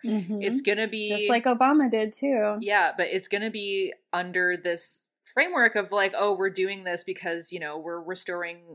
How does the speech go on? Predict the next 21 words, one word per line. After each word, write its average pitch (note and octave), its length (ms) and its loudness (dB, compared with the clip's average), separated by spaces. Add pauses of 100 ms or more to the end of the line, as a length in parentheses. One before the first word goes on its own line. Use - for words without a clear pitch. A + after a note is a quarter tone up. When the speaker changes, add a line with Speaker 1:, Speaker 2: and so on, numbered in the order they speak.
Speaker 2:
order G3 460 2
and E3+ 260 -2 (220)
we're, E3 380 -6
we're E3+ 300 -6
restoring F3 480 -6
the F#3 80 -4
dignity F#3+ 540 0
of E3+ 80 -6
our E3 120 -2
country." F3 560 -6 (360)
Um, E3 360 -2
and F3 220 -4
then E3+ 300 2
suddenly G3+ 580 -2
leftists, F3 480 0
like, G3+ 160 2
before, B3+ 580 2
I F#3+ 180 4
feel G#3+ 220 0
like, F3 440 4 (340)
um, E3+ 480 2